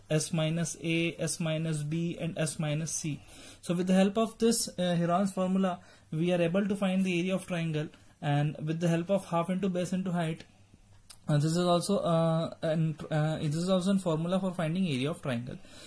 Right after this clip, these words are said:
So, uh, in this, in, in the both the formula, we are not having vertices, we are not discussing about the coordinate.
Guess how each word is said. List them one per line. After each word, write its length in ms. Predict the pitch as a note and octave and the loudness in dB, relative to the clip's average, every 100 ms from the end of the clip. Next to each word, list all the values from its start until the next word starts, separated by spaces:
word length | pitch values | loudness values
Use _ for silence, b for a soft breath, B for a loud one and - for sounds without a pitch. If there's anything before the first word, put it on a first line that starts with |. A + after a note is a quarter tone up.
| B | B
So, 340 | - B3 G3 - b b - | 2 2 2 -2 b b -4
uh, 280 | E3+ E3+ - | -2 -2 2
in 200 | G#3+ G#3 | 4 6
this, 320 | C4 C4+ - - _ | 6 4 -2 -6 _
in, 260 | D3+ F#3+ G3+ G3+ | -4 0 2 2
in 80 | |
the 60 | G3+ | 4
both 220 | G3 A3 | 4 4
the 80 | A#3 | 2
formula, 400 | - A3 G#3 A3 | 2 2 4 2
we 120 | A3 | 2
are 40 | G#3+ | 2
not 280 | G#3+ A3+ | 4 4
having 240 | A3+ A3+ A3 | 4 2 4
vertices, 500 | F3 D3 C#3+ D#3 D#3 | 2 2 0 0 -2
we 80 | F3+ | 2
are 80 | |
not 220 | F#3 G#3+ G3 | 2 2 2
discussing 400 | F#3 F#3+ F#3+ G3 | 0 2 4 4
about 240 | F3+ F3 | 2 -4
the 60 | F3+ | 0
coordinate. 480 | C#3+ B2+ B2+ B2 | 0 2 0 -2